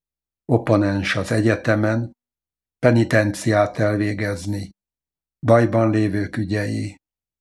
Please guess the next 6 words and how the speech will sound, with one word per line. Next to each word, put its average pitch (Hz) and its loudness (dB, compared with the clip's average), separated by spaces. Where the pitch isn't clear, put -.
Működöm. 98 -2
Úgy 135 6
szeretnék 110 2
lakóbizottsági 101 0
tag 107 2
lenni, 110 0